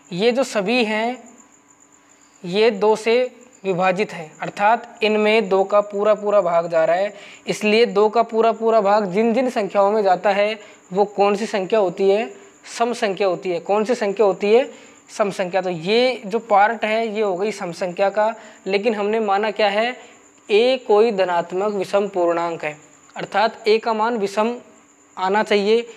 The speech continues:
लेकिन यहाँ पर ये दो का पूरा पूरा भाग जा रहा है, तो ये संख्याएं तो हो नहीं सकती क्योंकि इसमें दो का पूरा पूरा भाग जा रहा है, तो ये हो गई सम संख्या। अब यहाँ पर ये जो संख्याएं हैं,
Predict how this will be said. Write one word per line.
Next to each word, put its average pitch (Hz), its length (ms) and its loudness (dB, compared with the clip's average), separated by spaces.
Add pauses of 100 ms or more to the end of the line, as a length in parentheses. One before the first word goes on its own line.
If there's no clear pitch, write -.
(140)
लेकिन 202 260 0
यहाँ 190 200 2
पर 208 180 0
ये 214 180 4
दो 190 180 0
का 208 120 -2
पूरा 208 280 0
पूरा 202 240 2
भाग 175 240 0
जा 175 160 0
रहा 180 100 0
है, 185 60 -2
तो 202 100 -2
ये 190 240 0
संख्याएं 190 420 0
तो 196 120 0
हो 180 140 0
नहीं 190 140 2
सकती 208 380 -4 (360)
क्योंकि 196 240 -2
इसमें 202 400 -2
दो 185 120 2
का 196 120 0
पूरा 196 300 2
पूरा 196 220 2
भाग 175 220 0
जा 170 140 0
रहा 185 100 0
है, 196 60 0
तो 208 60 -2
ये 196 200 0
हो 190 120 2
गई 180 120 -2
सम 165 200 -6
संख्या। 185 420 -6 (400)
अब 185 220 -2
यहाँ 190 300 0
पर 240 280 0 (100)
ये 190 240 0
जो 254 120 2
संख्याएं 214 460 -2
हैं, 185 200 -12